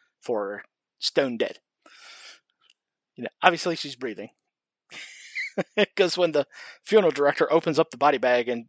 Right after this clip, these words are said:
you know, gets looked back at. Uh, anyways. Uh, "It is still unclear what led up to the call for the unresponsive woman," Fieger said. Beecham's godmother, a registered nurse,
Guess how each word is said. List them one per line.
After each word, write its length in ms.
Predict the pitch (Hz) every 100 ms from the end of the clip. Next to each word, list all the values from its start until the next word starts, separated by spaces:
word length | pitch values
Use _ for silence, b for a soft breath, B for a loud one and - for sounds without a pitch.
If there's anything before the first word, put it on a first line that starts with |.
| _
you 100 | 139
know, 100 | 113
gets 220 | 113 151
looked 240 | 127 143 -
back 240 | 139 139
at. 200 | 101 98 _ _ _ B B B B B B B _
Uh, 120 | 135 - _ _ _ B B B - -
anyways. 380 | 120 95 95 - _ _ _ _ _ _ _ _ _ _ _ _ _ _ _ B B B
Uh, 220 | 143 135
"It 80 | 139
is 80 | 143
still 420 | - 202 160 - _
unclear 440 | - 226 - 170 127
what 160 | 139
led 160 | 127 127
up 140 | 139
to 80 | -
the 80 | -
call 240 | - 139
for 100 | -
the 140 | 123 120
unresponsive 560 | 135 120 - 127 110
woman," 260 | 113 113 101
Fieger 320 | - 113 104
said. 300 | - 117 104 _ _ b b b b
Beecham's 340 | 151 - 147 -
godmother, 440 | 147 131 123 127
a 60 | 113
registered 440 | 135 135 - 117
nurse, 440 | 110 113 117 -